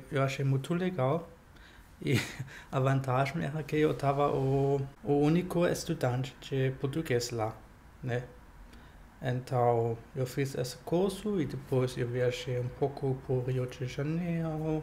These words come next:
para Fortaleza. E isso é mais ou menos minha primeira, meu primeiro contato com português. Então, depois eu mais ou menos aprendi em casa mesmo,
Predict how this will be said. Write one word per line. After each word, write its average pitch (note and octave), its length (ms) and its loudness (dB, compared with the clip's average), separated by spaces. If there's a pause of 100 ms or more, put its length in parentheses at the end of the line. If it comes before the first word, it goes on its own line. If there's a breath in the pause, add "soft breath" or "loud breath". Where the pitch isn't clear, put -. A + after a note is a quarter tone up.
para A#2+ 440 4
Fortaleza. B2+ 960 0 (160)
E C3+ 220 2
isso C#3 180 -2
é D3 180 2
mais C#3+ 340 2
ou D#3+ 60 2
menos D#3 300 2
minha B2+ 140 0
primeira, B2 600 2
meu A#2+ 240 0
primeiro A#2+ 380 -2
contato B2+ 580 0
com B2 360 -2
português. B2+ 680 -4 (1040 loud breath)
Então, B2 400 0 (260)
depois C3+ 680 4 (480)
eu B2 440 4 (960 loud breath)
mais B2 320 2
ou D3 60 -2
menos D#3+ 480 0
aprendi C#3 500 -2
em C#3 140 0
casa D3 520 0 (320)
mesmo, C3+ 440 0